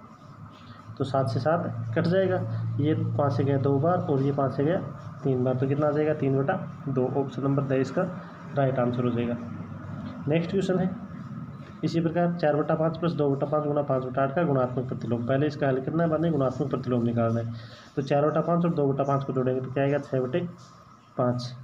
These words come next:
और इसको पाँच बटा आठ से हम गुणा करेंगे, पाँच से पाँच कट गया, छः बटा आठ, ये दो से कट गया तीन बार, ये दो से कट गया चार बार, यानी कितना आ गया, तीन बटा चार।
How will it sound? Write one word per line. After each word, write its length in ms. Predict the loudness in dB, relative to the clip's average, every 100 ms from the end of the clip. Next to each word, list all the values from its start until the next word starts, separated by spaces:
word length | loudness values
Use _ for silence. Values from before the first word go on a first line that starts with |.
| -18 -20 -20 -8 0
और 160 | 0
इसको 180 | 0 0
पाँच 220 | 0 0
बटा 180 | 2 0
आठ 100 | 0
से 100 | 2
हम 120 | 2
गुणा 160 | 2 2
करेंगे, 280 | 2 2 0 -4 -14 -20 -20 -20 -20 -20 -20 -20 -20 -20 -20 -6 0
पाँच 160 | 0 2
से 60 |
पाँच 240 | 2 0 0
कट 140 | 0
गया, 220 | 0 0 -2 -10 -10
छः 140 | 0 0
बटा 200 | 2 2
आठ, 200 | 0 -4 -16 -20 -4
ये 60 | 0
दो 140 | 0
से 140 | 0 0
कट 120 | 0
गया 120 | 0
तीन 240 | 0 0 2
बार, 180 | 2 2
ये 100 | 2
दो 120 | 2
से 140 | 0
कट 100 | 0
गया 120 | 0 0
चार 240 | 0 2
बार, 180 | 2 2
यानी 160 | 2 0
कितना 240 | 0 2
आ 40 |
गया, 120 | 2 2
तीन 240 | 2 0
बटा 200 | 0 -2 -2 -8 -20 -20 -20 -6
चार। 300 | 0 0